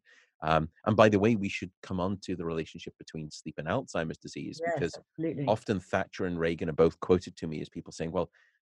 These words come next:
Speaker 1: they got away, you know, with, you know, just short sleeping." Well,
Speaker 2: But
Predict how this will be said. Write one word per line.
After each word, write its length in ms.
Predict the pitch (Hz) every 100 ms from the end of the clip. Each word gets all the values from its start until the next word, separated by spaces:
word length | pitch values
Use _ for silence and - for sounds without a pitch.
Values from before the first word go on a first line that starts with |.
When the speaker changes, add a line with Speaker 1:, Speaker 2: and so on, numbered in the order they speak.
| -
Speaker 1:
they 160 | 98
got 280 | 147 147 -
away, 540 | - 78 82 85 80 82 -
you 120 | 92
know, 140 | 78
with, 300 | 80 82 78 - _ - -
you 120 | 92
know, 80 | 80
just 180 | - -
short 280 | - -
sleeping." 440 | - 76 73 78 80 - - -
Well, 80 | 98 -
Speaker 2:
But 120 | 113